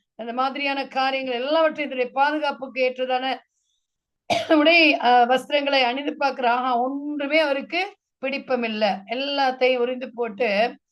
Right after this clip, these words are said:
அப்படியே ஆடை மேய்க்கிற அந்த உடையோடு என்ன செய்கிறார்?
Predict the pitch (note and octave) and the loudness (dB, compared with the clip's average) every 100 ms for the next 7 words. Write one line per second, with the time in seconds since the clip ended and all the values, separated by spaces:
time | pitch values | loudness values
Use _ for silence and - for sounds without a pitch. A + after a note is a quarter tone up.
0 | _ _ _ - C#4 D4+ F4 F4+ D#4+ C#4 | _ _ _ -4 0 4 4 6 4 2
1 | C4+ C4+ C4 B3 G#3+ G3 _ A3+ A#3+ B3 | -4 -4 0 2 2 -2 _ -8 -6 -4
2 | D4+ E4+ D4+ C#4+ C4 A#3 B3+ C4 G#3 B3+ | -2 2 2 4 2 2 0 -4 -12 -12
3 | B3+ A#3+ A#3 A#3 G#3+ B3+ | -8 -6 0 2 2 0